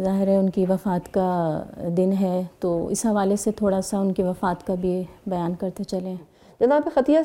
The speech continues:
Speaker 2: سلام اللہ علیہ کی وفات اسلام کی مدد کے راستے میں ہوئی۔
Speaker 1: جی۔
Speaker 2: اور یہی ان کے لیے بڑی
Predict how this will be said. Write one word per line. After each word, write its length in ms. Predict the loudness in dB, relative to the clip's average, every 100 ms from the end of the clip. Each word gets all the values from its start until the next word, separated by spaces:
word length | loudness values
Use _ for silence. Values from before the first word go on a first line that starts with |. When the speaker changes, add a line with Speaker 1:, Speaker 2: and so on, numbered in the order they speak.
| 4
Speaker 2:
سلام 280 | 4 6
اللہ 140 | 6 6
علیہ 460 | 6 6 4 0
کی 220 | 4 4 6
وفات 500 | 2 4 6 6 2 2 2
اسلام 440 | 0 0 2 2 2
کی 300 | 2 2 2 -2 -20 0
مدد 320 | 4 6 4 0
کے 60 |
راستے 340 | -4 -6 -4 -2
میں 120 | -2
ہوئی۔ 180 | -6 -10 -14 _ -16
Speaker 1:
جی۔ 220 | -16 -14 -16 -8 4
Speaker 2:
اور 140 | 6
یہی 280 | 8 6 6
ان 160 | 4
کے 120 | 4 4
لیے 140 | 4
بڑی 220 | 4 2